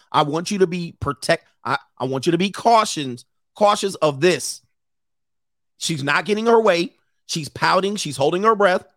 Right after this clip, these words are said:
She's, uh, passive aggressively attacking him, repeating, following him around. He's recording it. Good for him. And now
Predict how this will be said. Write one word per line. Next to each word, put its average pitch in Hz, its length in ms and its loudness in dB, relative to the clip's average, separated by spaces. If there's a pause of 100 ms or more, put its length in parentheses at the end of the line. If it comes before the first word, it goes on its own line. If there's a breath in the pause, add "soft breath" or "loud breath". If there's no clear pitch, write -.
(840)
She's, 160 480 -6
uh, 143 160 2
passive 175 360 -4
aggressively 180 540 0
attacking 156 420 -2
him, 147 260 -4 (240)
repeating, 170 500 -4
following 160 380 0
him 160 160 0
around. 135 380 0 (500)
He's 180 160 -2
recording 190 460 2
it. 170 160 0 (440)
Good 180 200 6
for 208 100 2
him. 180 280 2 (400)
And 165 260 0
now 180 460 2